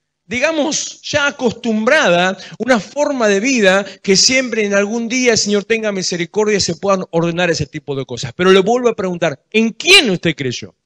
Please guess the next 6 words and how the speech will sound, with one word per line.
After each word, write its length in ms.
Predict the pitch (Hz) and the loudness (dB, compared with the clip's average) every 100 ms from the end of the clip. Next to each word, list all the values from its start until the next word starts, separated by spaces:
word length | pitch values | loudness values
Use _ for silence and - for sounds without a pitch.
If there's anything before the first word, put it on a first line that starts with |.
| _ _ _ _ _ _ _ _ _ | _ _ _ _ _ _ _ _ _
¿Es 240 | - 330 320 | 0 2 4
acaso 440 | 285 262 285 247 | 2 2 2 0
su 240 | - 202 | 0 2
Dios 480 | 175 196 233 233 - | 4 8 8 8 2
Mauricio 420 | 180 175 214 214 | 2 4 4 4
Macri? 420 | 180 202 285 359 | 4 4 2 0